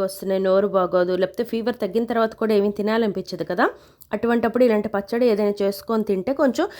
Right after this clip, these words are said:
ఏదైనా తినటానికి కొంచెం నోటికైతే బాగుంటుంది. అందుకని చెప్పేసి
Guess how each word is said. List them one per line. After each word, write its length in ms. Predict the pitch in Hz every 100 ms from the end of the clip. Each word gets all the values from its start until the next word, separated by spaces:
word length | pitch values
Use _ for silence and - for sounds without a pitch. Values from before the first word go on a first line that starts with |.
| - - - 226
ఏదైనా 280 | 240 254 269 285
తినటానికి 460 | 240 240 247 240 285
కొంచెం 240 | 226 220 226
నోటికైతే 440 | 202 202 - 202 277 208
బాగుంటుంది. 540 | 190 190 202 180 180 381 - - 196
అందుకని 340 | 202 208 208 185
చెప్పేసి 320 | 180 190 262